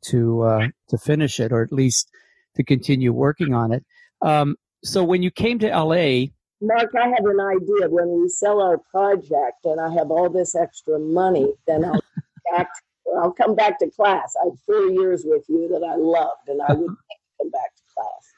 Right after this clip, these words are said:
Speaker 1: Well, that would be great. It would be great. I'd love to have you. I mean, um,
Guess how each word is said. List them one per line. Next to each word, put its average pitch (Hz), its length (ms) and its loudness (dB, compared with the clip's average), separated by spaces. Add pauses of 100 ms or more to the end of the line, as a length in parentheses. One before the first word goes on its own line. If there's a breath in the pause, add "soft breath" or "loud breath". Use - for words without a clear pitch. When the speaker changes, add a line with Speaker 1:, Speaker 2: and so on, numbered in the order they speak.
(160 loud breath)
Speaker 1:
Well, 208 100 2
that 247 60 2
would 214 80 0
be 190 80 0
great. 139 420 0
It 165 100 -2
would 151 100 0
be 147 120 0
great. 135 280 0
I'd 147 120 0
love 147 200 0
to 143 100 0
have 131 200 0
you. 127 120 2
I 139 140 2
mean, 147 340 0 (100)
um, 135 420 -2